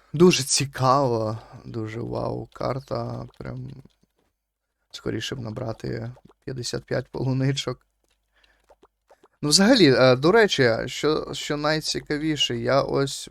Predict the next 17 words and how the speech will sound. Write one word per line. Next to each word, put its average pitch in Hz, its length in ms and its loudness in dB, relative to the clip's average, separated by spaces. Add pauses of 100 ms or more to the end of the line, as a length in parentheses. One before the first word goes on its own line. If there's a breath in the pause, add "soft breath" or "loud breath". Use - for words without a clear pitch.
буквально 143 540 -4
недавно 147 420 2
думав, 131 320 -2
блін, 131 360 -4
а 117 180 -6
чого 131 280 -2
не 220 120 -4
було 143 360 0
рейсових 123 540 0
таких 113 380 -8
ось, - 260 -8 (520 loud breath)
е, 110 300 -6
карт, 120 460 0
е, 113 520 -8
де 117 120 -12
ми 117 220 -10 (200)
там 117 180 -16